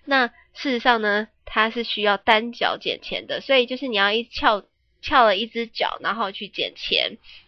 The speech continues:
那其实说真的，就是其实这样不仅是有趣啦，然后也可以运动到，然后真的有消耗到这样。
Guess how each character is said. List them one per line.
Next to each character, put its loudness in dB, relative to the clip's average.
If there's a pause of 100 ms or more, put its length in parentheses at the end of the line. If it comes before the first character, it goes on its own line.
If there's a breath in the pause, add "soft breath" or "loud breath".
(160)
那 6
其 -6
实 -4
说 -4
真 -2
的， -2
就 -10
是 -6
其 0
实 -4
这 0
样 2 (540 loud breath)
不 0
仅 -4
是 -4
有 -4
趣 -4
啦， 2
然 -2
后 2
也 -2
可 -2
以 2
运 -10
动 -10
到， 2
然 -2
后 -2
真 -4
的 -6
有 -10
消 -2
耗 -2
到 -6
这 -6
样。 -4